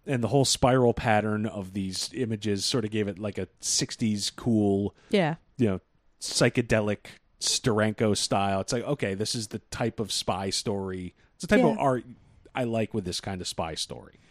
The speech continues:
Speaker 2: And it reinforces the theme of Spiral.
Speaker 1: Yeah. A-, and the other one was the other splash page <laughs> that was showing the girls chasing
Speaker 2: Oh, that looked like something out of Family Circus. With, like, "This is Billy's route."
Speaker 1: Yeah.
Speaker 2: <laughs>
Speaker 1: Yeah, and,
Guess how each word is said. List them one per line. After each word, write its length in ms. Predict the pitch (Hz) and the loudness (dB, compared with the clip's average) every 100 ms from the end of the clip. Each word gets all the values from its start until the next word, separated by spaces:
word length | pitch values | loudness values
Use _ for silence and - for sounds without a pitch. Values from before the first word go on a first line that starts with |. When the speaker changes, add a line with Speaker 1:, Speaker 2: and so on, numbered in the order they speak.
| _ - - | _ -20 -8
Speaker 2:
And 100 | 240 233 | -2 0
it 60 | |
reinforces 640 | 190 190 185 180 175 165 - | 2 0 0 -2 -4 -6 -6
the 120 | 151 | -6
theme 280 | - 139 139 | -4 -4 -4
of 80 | - | -6
Spiral. 480 | - 123 117 131 - _ _ - - | -6 -6 -6 -6 -10 _ _ -20 -8
Speaker 1:
Yeah. 340 | 180 190 113 - - - _ - | 0 2 0 -6 -20 -20 _ -6
A-, 40 | 160 | -2
and 260 | 135 147 | 0 2
the 80 | 151 | 6
other 160 | 170 156 | 8 8
one 200 | 139 127 | 6 4
was 360 | 110 113 - - | 2 0 -4 -4
the 200 | 127 117 | -2 0
other 180 | 139 135 | 2 0
splash 500 | - 120 117 117 - | 0 0 0 -2 -4
page 500 | 131 104 98 - - | 0 0 0 -2 -10
<laughs> 140 | - - - - | -16 -20 -20 0
that 140 | 135 | 2
was 140 | 120 123 | 2 2
showing 520 | - 131 127 117 110 - | 4 6 6 2 -4 -6
the 160 | 127 135 | -4 -2
girls 440 | 135 127 131 - | 2 4 4 0
chasing 640 | - 139 131 - 123 107 101 - - | -4 -2 0 0 0 -4 -8 -14 6
Speaker 2:
Oh, 140 | 285 | 10
that 100 | 269 | 12
looked 140 | 262 339 | 10 8
like 120 | 330 | 8
something 240 | 320 285 | 8 10
out 120 | 277 233 | 12 10
of 60 | |
Family 320 | - 247 240 | 10 8 8
Circus. 540 | 214 - 226 226 156 151 | 8 8 8 10 8 10
With, 140 | 170 | 10
like, 180 | 180 180 | 12 12
"This 180 | 226 247 | 10 8
is 80 | 220 | 8
Billy's 400 | 214 214 202 180 | 12 12 12 10
route." 380 | 180 185 165 - 170 | 12 12 12 6 6
Speaker 1:
Yeah. 240 | 165 294 - | 10 12 12
Speaker 2:
<laughs> 40 | - 415 - 415 403 - - - | 12 12 12 12 12 10 4 0
Speaker 1:
Yeah, 200 | 135 113 | 2 4
and, 240 | - 131 | 4 6